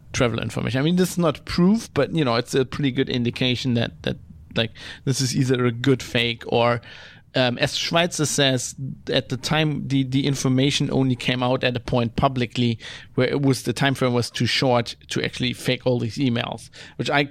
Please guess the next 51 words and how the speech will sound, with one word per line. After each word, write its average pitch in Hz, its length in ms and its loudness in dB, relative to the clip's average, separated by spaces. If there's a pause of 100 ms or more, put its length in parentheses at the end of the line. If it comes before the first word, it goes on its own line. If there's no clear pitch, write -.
(120)
you 139 100 2
know, 123 120 4
I 123 100 2
can't 123 300 -2
speak - 320 -6
to 117 180 -2
how 117 520 2 (500)
correct 127 360 0
that 120 200 -2
is, 120 180 0
but - 260 -4 (420)
there 202 140 4
were 226 100 4
other 175 400 2
ways, 120 420 2
like, 135 140 2
they 160 80 -2
authenticated 151 720 -2
this 135 180 0
in 135 80 0
other 127 220 0
ways. - 460 -2
Um, 120 400 2
there, 127 160 0 (300)
there 135 120 4
was 127 160 2
money 156 340 4
mentioned. 156 640 2 (100)
Um, 117 320 2
there 120 120 4
were 120 140 0
actually, 123 440 0
there 123 160 0
was 151 180 2
information. 135 560 0
There's 123 160 -2
a 139 40 4
lot 165 140 4
of, 131 160 -2 (160)
like, 127 220 0 (180)
all 165 160 4
of 143 140 0
this 127 160 0
money 143 320 2
we're 120 140 2
talking 120 380 0
about 113 300 0
that 117 140 -2
Hunter 127 240 -2
Biden 120 320 -2
received, 131 420 -2